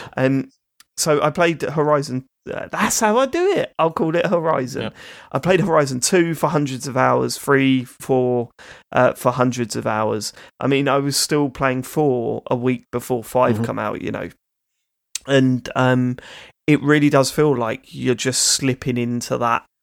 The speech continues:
Speaker 1: comfortable. I know y-, it's a, you know, people say it all the time, and it's annoying to hear people
Speaker 2: <laughs>
Speaker 1: say it, but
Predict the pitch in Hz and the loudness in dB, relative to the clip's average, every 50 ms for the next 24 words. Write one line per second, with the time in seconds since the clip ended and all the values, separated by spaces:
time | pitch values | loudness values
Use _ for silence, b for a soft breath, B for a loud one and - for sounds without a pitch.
0 | _ _ _ _ _ - - - 135 120 123 - - 131 123 - 120 117 117 113 | _ _ _ _ _ -4 0 0 0 -2 -2 -6 -6 -6 -6 -4 -4 -6 -6 -6
1 | 113 - _ _ _ - - 165 165 185 185 180 180 175 156 120 - 151 147 - | -8 -12 _ _ _ -2 0 2 4 4 4 2 0 -2 -4 -4 -6 -4 0 0
2 | - 156 147 - 160 135 - - - - - - - - - 92 104 90 - - | 0 2 2 0 -2 -2 -4 -12 -20 -18 -14 -10 -8 -8 -8 -8 -10 -10 -8 -4
3 | 147 143 139 127 - - 151 139 - 135 - 151 135 123 123 123 120 120 120 - | -2 -2 -2 -2 -4 -4 -8 -6 -6 -4 -2 0 0 2 0 -2 -4 -6 -4 0
4 | - 139 135 131 123 120 113 120 - - - 123 123 123 123 123 117 - 117 117 | 2 2 2 2 2 -2 -4 -8 -10 -8 -6 -4 -2 -2 -2 -4 -6 -8 -10 -8
5 | 123 120 123 - - - - 120 107 143 - - - - 190 165 143 - - - | -8 -8 -8 -8 -10 -8 -4 -2 -2 -2 0 2 2 4 4 4 2 0 0 -2
6 | 131 - - | -2 -2 -4